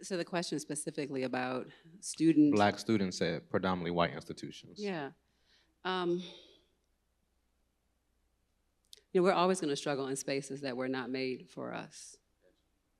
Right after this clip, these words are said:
Speaker 1: And not only not made for us, but maybe even has some pretty overt intentionality about not even being able to dream or envision us ever being in that <laughs> spa-, that space.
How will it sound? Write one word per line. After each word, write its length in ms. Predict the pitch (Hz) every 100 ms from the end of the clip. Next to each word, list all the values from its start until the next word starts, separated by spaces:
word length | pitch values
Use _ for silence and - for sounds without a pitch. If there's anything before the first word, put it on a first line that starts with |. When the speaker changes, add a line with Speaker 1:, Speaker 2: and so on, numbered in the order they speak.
| _ _ _
Speaker 1:
And 100 | 139
not 140 | 147 160
only 220 | 165 151
not 200 | 147 131
made 320 | 143 156 151
for 160 | - 135
us, 240 | 131 127 -
but 340 | 127 120 - - _
maybe 260 | 151 147 147
even 200 | 143 139
has 240 | 147 135 135
some 100 | 135
pretty 220 | 151 135
overt 260 | 131 135
intentionality 880 | 127 135 127 131 127 135 131 123 123
about 460 | 135 131 127 127 127
not 180 | 143 143
even 220 | 135 135
being 220 | 139 139
able 160 | 135 123
to 60 |
dream 260 | 120 147 143
or 80 | 139
envision 540 | 127 127 143 143 131 - - - _ _ -
us 140 | 143 -
ever 220 | 147 147
being 240 | 139 135
in 100 | 127
that 160 | 123 147
<laughs> 0 |
spa-, 180 | - 147 - -
that 140 | 165 156
space. 480 | - 156 143 143